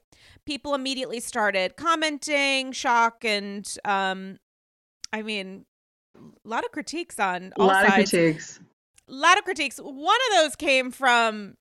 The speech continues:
Speaker 1: Gia, Juicy Joe's daughter,
Speaker 2: Gia clocked
Speaker 1: who
Speaker 2: in.
Speaker 1: said, Gia clocked <laughs> in for, um,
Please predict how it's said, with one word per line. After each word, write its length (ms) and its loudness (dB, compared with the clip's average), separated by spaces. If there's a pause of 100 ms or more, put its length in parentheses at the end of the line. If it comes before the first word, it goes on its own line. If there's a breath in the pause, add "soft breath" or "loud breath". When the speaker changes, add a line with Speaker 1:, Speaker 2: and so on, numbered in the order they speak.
(120)
Speaker 1:
Gia, 680 2 (400)
Juicy 460 -10
Joe's 680 0 (140)
daughter, 680 -4
Speaker 2:
Gia 200 -2
clocked 280 -2
Speaker 1:
who 140 4
Speaker 2:
in. 40 -2
Speaker 1:
said, 560 4 (960)
Gia 540 -4
clocked 460 -6
<laughs> 40 0
in 300 -6 (120)
for, 580 -4 (280)
um, 400 -8